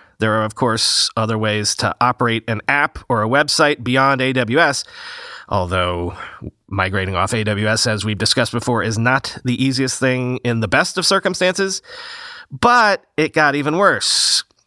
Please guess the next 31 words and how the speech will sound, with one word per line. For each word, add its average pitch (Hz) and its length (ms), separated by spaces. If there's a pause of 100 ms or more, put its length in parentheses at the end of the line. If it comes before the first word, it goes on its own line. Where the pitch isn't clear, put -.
'cause 123 380
A 131 160
W 131 320
S - 480
apparently 107 420
isn't 110 200
alone. 139 420
Word 113 220
has 120 180
been 120 200
trickling 131 500
in 143 300
that 135 160
basically 139 540
every 208 420
vendor 143 420
from, 113 260
I 113 100
don't 113 120
know, 80 160 (640)
Zendesk 135 680
to 123 100
MailChimp 143 560
has 139 300
been 139 200
pressured 131 520
to 131 180
drop 120 440
Parler 113 340
as 117 200
well. 131 560